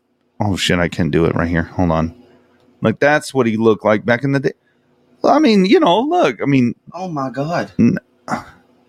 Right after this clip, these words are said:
Speaker 1: that's,
Speaker 2: Is, is,
Speaker 1: that
Speaker 2: is,
Speaker 1: is a
Speaker 2: did,
Speaker 1: different
Speaker 2: did he
Speaker 1: level.
Speaker 2: go, did he go transgender on us or what?
Speaker 1: No, he is. He, he, I think he identif-, look, Pete Burns dead. His change in appearance through the years.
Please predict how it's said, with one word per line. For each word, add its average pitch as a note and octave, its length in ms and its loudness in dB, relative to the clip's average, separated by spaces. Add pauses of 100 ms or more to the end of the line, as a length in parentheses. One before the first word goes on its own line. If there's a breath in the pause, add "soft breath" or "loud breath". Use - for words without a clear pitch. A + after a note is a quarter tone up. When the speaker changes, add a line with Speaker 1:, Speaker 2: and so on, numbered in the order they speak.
(880)
Speaker 1:
that's, D3+ 300 -2
Speaker 2:
Is, B2 160 0
is, - 20 -18
Speaker 1:
that E3 280 2
Speaker 2:
is, C#3+ 80 2
Speaker 1:
is A#2+ 100 -6
a B2+ 40 0
Speaker 2:
did, B2+ 140 2
Speaker 1:
different B2 400 0
Speaker 2:
did C3+ 140 0
he D3 80 -2
Speaker 1:
level. D3+ 220 0
Speaker 2:
go, C3 40 -10
did C3 160 -4
he C#3 60 -4
go C3+ 180 -4 (160)
transgender C3 840 -6
on E3 140 -8
us - 160 -16
or A2+ 60 -14
what? G#2+ 320 -12
Speaker 1:
No, F3 180 2
he F3 240 0
is. A#2+ 240 0
He, B2+ 140 4
he, C#3+ 400 0
I A#2 140 0
think F#3 260 -4
he E3+ 60 2
identif-, G#2+ 520 0
look, A2 240 0 (240)
Pete C#3+ 240 0
Burns G#2 540 0
dead. F#2+ 560 0 (480)
His A2 200 -2
change B2+ 320 0
in A#2 100 2
appearance G#2+ 440 -2
through A2 160 0
the G2 140 0
years. F#2 640 -2